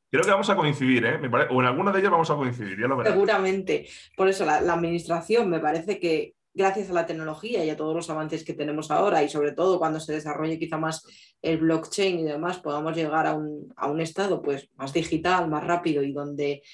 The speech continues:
Speaker 2: se necesita menos dinero para mantenerse. Está el caso, creo que es de Estonia aquí en, en Europa, que lo están consiguiendo. Em,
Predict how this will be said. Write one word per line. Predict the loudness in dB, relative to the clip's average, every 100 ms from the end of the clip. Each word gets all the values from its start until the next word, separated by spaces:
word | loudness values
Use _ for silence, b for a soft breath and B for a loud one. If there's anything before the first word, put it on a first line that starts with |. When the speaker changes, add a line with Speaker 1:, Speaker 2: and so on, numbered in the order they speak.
| B
Speaker 2:
se | -6
necesita | 0 2 4
menos | 2 2 0
dinero | 0 2 2 0
para | -2
mantenerse. | -2 -6 -4 -4 -2 -6
Está | -6
el | -8
caso, | -4 -4 -4
creo | -6 -6
que | -4
es | -4
de |
Estonia | -6 -2 0 0 -2
aquí | -4 -4
en, | -4 -4 -8
en | -6
Europa, | -2 0 0 0 -2
que |
lo | -2 -4
están | -6 -8 -6
consiguiendo. | -8 -4 -2 -2 0 -2 -4 B B B -2
Em, | 0 0 -2 -6 -12